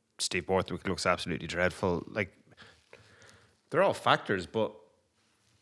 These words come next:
like, it doesn't work. <laughs> It doesn't work like that either. Um, and I think it's a bit dismissive of the job that's been done at Leinster. So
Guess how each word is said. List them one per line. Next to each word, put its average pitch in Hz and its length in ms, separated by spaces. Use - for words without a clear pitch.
like, - 520
it - 80
doesn't 113 220
work. 127 180
<laughs> - 300
It 165 160
doesn't 127 240
work 214 280
like 139 200
that 85 200
either. 110 360
Um, 95 760
and 92 520
I - 60
think 202 120
it's 185 120
a - 20
bit 165 180
dismissive 117 540
of 98 160
the 101 80
job 95 440
that's 92 220
been 87 160
done 90 380
at 90 180
Leinster. 90 360
So 120 360